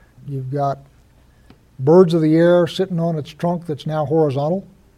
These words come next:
and you got beasts of the field among its branches, which are now scattered over the valleys.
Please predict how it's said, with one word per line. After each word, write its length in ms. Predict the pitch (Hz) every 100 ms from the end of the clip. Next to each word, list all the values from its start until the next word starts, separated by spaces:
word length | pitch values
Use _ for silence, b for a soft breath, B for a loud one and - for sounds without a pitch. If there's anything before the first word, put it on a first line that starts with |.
| b b b b -
and 140 | 135
you 60 | 131
got 240 | 131 123
beasts 280 | 151 175 -
of 80 | 151
the 60 |
field 320 | - 175 170
among 240 | 156 151 151
its 120 | 131
branches, 520 | 131 139 139 143 123
which 180 | 139 135
are 60 | 135
now 220 | 135 131
scattered 420 | - 143 131 127
over 180 | 127 127
the 80 | 127
valleys. 440 | 120 113 120 -